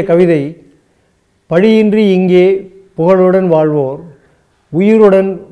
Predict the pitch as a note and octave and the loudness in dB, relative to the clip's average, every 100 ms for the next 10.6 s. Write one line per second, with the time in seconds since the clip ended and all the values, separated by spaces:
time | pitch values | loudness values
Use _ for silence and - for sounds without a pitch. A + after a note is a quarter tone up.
0 | D3 E3 E3+ D#3 D3+ C#3 B2+ A2+ - _ | -4 -2 0 0 0 -4 -6 -10 -16 _
1 | _ _ _ _ _ _ _ _ F3+ G#3+ | _ _ _ _ _ _ _ _ 0 0
2 | F3+ G3+ E3+ E3+ G#3+ G#3 G#3 G3+ F#3 F3 | -2 -4 -2 -2 0 0 0 0 0 0
3 | E3+ E3 D3+ D3+ _ _ _ E3+ F#3+ G#3 | -2 -4 -6 -14 _ _ _ -2 2 2
4 | F#3+ F3+ E3 D#3 D3 D3+ B2+ C#3 - _ | 2 0 0 -2 -2 -4 -4 -10 -20 _
5 | _ _ B2+ D3 G3 F#3+ G3 F3+ E3+ D#3 | _ _ -8 -2 -2 0 -2 -2 -2 -2
6 | D#3 D#3 D#3+ D#3 D#3 D#3+ - _ _ _ | -4 -4 -2 -2 -4 -8 -20 _ _ _
7 | _ D3+ D#3+ D#3 E3 D3+ D#3 E3+ E3+ D3 | _ -6 -4 -2 -2 0 0 -2 -4 -8
8 | C3+ B2+ C3+ A#2+ - _ _ _ _ _ | -8 -10 -10 -10 -14 _ _ _ _ _
9 | _ _ _ _ _ A#2 B2 G3+ A#3 A3+ | _ _ _ _ _ -8 -2 0 2 2
10 | A3 - G3 F3 E3 | -2 -2 -4 -2 -4